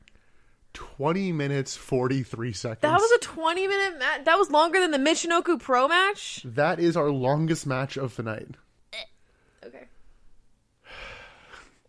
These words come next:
Speaker 2: God, that's exhausting.
Speaker 1: It took all the air out of the crowd, too.
Speaker 2: Yeah.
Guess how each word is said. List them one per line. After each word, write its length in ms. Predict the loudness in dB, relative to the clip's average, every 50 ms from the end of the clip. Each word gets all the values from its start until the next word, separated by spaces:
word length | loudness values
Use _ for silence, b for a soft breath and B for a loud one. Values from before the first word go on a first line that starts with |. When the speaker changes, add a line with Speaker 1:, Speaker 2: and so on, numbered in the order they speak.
| _ -18 -12
Speaker 2:
God, 240 | -10 -10 -8 -10 -10
that's 200 | -12 -14 -18 -18
exhausting. 360 | -20 -18 -16 -12 -6 -2 0 0
Speaker 1:
It 300 | 0 0 -4 -12 -16 -12
took 440 | -6 -2 -2 -2 -2 -2 -8 -20 _ _ _ -6
all 280 | -4 -2 0 0 -2 -2
the 220 | -2 -4 -4 -4 -2
air 220 | -2 -2 -2 -2
out 120 | -2 -2
of 60 | -2 -4
the 60 | -6
crowd, 400 | -6 -4 -2 0 0 -2 -2 -4
too. 260 | -4 -4 -2 -2 -4
Speaker 2:
Yeah. 60 | -6